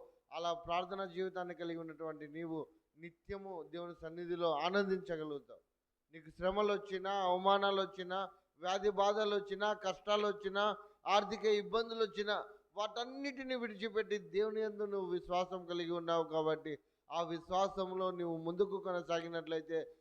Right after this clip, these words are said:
దేవుడు నిన్ను ఆశీర్వదించేవాడుగా ఉంటున్నాడు, దేవుడు నిన్ను దీవించేవాడుగా ఉంటున్నాడు. ఆ, ఆ శ్రమలన్నిటినీ తప్పించి ఆనాడు యోబుకు రెండంతల ఆశీర్వాదాన్ని ఏ విధంగా అనుగ్రహించాడో, అంతకంటే శ్రేష్టమైన నిత్య,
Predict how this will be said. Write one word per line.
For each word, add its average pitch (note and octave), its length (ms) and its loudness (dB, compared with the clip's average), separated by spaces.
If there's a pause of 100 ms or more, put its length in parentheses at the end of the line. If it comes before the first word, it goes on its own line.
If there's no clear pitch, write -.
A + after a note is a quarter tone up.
(200)
దేవుడు F#3 240 -2 (100)
నిన్ను F3 180 -4 (140)
ఆశీర్వదించేవాడుగా E3+ 1000 -4
ఉంటున్నాడు, A#2 520 -12 (400)
దేవుడు G#3+ 300 0
నిన్ను G#3+ 180 2
దీవించేవాడుగా G3+ 920 0
ఉంటున్నాడు. C#3+ 440 -8 (320)
ఆ, F#3 120 -2 (520)
ఆ F#3 100 0
శ్రమలన్నిటినీ A#3+ 920 2
తప్పించి A3 580 0 (100)
ఆనాడు G3 420 4 (120)
యోబుకు G3+ 420 4 (340)
రెండంతల G#3+ 540 0
ఆశీర్వాదాన్ని G3 840 2
ఏ F#3 100 2
విధంగా F#3+ 380 2
అనుగ్రహించాడో, F3 760 0 (400)
అంతకంటే G3 580 0
శ్రేష్టమైన G3+ 840 -2 (480)
నిత్య, G#3+ 420 -6